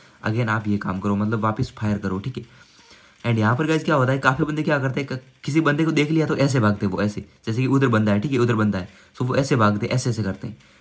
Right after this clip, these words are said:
ऐसे ऐसे करते हैं। तो कई बार क्या करते हैं बंदे उसको हेड ही मार लेते हैं। तो ऐसे आपको नहीं करना है, आपको हमेशा या तो ऐसे भागना है या फिर बंदे के राइट में ऐसे ऐसे करना है।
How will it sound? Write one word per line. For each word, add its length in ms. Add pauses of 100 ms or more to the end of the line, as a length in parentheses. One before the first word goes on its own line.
(220)
ऐसे 220
ऐसे 140
करते 200
हैं। 80
तो 80
कई 100
बार 180
क्या 140
करते 140
हैं 80
बंदे 240
उसको 220
हेड 160
ही 80
मार 180
लेते 240
हैं। 80
तो 140
ऐसे 260
आपको 240
नहीं 140
करना 220
है, 120 (320)
आपको 220
हमेशा 240
या 140
तो 120
ऐसे 180
भागना 260
है 60
या 60
फिर 120
बंदे 240
के 60
राइट 180
में 100
ऐसे 180
ऐसे 120
करना 200
है। 80